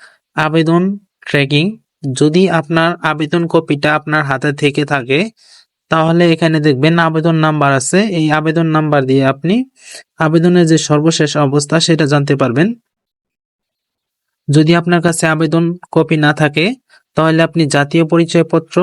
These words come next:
এটা সিলেক্ট করবেন। সিলেক্ট করে আপনার যে জাতীয় পরিচয়পত্র নম্বর এবং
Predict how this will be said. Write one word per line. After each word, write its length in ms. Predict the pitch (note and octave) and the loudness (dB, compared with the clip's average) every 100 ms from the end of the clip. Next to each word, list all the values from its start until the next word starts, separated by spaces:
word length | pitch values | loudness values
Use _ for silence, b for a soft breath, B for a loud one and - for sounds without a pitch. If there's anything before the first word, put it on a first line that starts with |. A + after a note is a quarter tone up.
| G3 | 0
এটা 220 | D#3 D3+ | 0 0
সিলেক্ট 320 | D#3+ D#3+ D3+ - | 0 0 0 0
করবেন। 280 | C#3 C3+ E3+ | 0 0 -2
সিলেক্ট 340 | - D#3 D#3+ - | -2 -2 -2 -4
করে 240 | - D#3+ A3+ - b b b b | -2 0 0 -4 b b b b
আপনার 320 | D#3+ E3 E3 | -4 -2 0
যে 100 | D#3 | 0
জাতীয় 320 | D3 C#3+ D#3 | 0 0 0
পরিচয়পত্র 600 | E3+ D#3+ D#3+ E3 D#3+ D#3+ D#3+ | 0 0 0 0 2 0 0
নম্বর 300 | D#3 D3 D#3+ | 0 2 2
এবং 180 | D#3 | 2